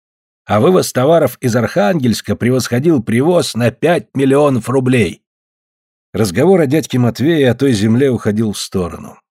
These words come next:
Кир слушал рассеянно, думал: «Опять хитрит. Сует свои старческие воспоминания о прежней жизни. Что мне с того, как раньше было? Про сейчас надо». Вслух сказал: «Широко вы жили,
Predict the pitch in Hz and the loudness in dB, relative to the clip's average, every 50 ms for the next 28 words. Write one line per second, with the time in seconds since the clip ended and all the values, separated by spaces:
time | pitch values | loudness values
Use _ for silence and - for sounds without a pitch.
0 | _ _ - 175 175 147 123 - 135 151 131 - 131 127 120 123 110 - - - | _ _ -6 -4 -4 -4 -4 -6 -6 -6 -4 -2 -2 0 0 0 -2 -2 -4 -2
1 | - 117 104 92 85 85 78 85 107 101 95 92 85 78 - _ _ _ _ _ | 0 0 0 0 -2 -4 -4 -2 0 0 0 0 -2 -4 -8 _ _ _ _ _
2 | _ _ _ _ - 82 85 - - 85 78 73 - - - - - - - - | _ _ _ _ -10 -10 -10 -8 -8 -8 -8 -8 -12 -16 -16 -18 -20 -20 -20 -20
3 | - - - _ _ _ _ _ _ _ _ _ - - - 101 117 147 156 139 | -20 -20 -20 _ _ _ _ _ _ _ _ _ -14 -10 -6 -4 -4 -2 -2 -4
4 | 107 - 107 107 104 98 - - - 120 104 - - 95 - - 107 101 95 98 | -4 -2 0 0 0 -2 -4 -4 -4 -4 -4 -4 -8 -8 -6 -4 -2 -2 -2 -2
5 | - - - 95 95 104 117 117 107 104 95 90 - - 104 101 85 90 92 90 | -6 -6 -6 -4 -2 -2 -2 0 -2 -2 -2 -2 -2 -4 -4 -4 -4 -4 -6 -6
6 | 82 85 87 78 67 - 53 - - - _ _ _ _ _ _ _ - - - | -6 -6 -8 -8 -8 -12 -14 -16 -20 -20 _ _ _ _ _ _ _ -16 -12 -10
7 | - - 180 160 156 147 120 - - - 143 147 143 113 - 107 101 - 113 117 | -6 -4 -4 -4 -2 -4 -4 -4 -2 -2 0 0 0 -2 -2 -4 -6 -6 -6 -6
8 | 113 98 - - 101 98 101 95 82 78 - - - _ - - 110 104 - 131 | -6 -6 -6 -4 -4 -2 -2 -4 -4 -8 -12 -16 -20 _ -8 -6 -4 -2 -2 -2
9 | 120 - - 160 - 117 - - 92 90 87 - - - - _ _ _ _ _ | -4 -4 -6 -6 -6 -6 -8 -6 -6 -8 -8 -10 -14 -18 -20 _ _ _ _ _
10 | _ _ _ _ _ _ - - - 113 156 151 - - - - 135 117 98 95 | _ _ _ _ _ _ -12 -4 -2 0 0 0 -2 -4 -2 0 0 2 2 0
11 | 80 - - _ _ _ _ _ _ _ _ _ _ _ _ _ - - - 135 | -2 -4 -8 _ _ _ _ _ _ _ _ _ _ _ _ _ -10 -4 -2 0
12 | 151 170 170 123 180 202 208 185 165 160 135 139 151 151 135 107 90 85 - | 2 2 0 2 4 4 4 6 4 4 4 4 4 4 4 2 0 -4 -10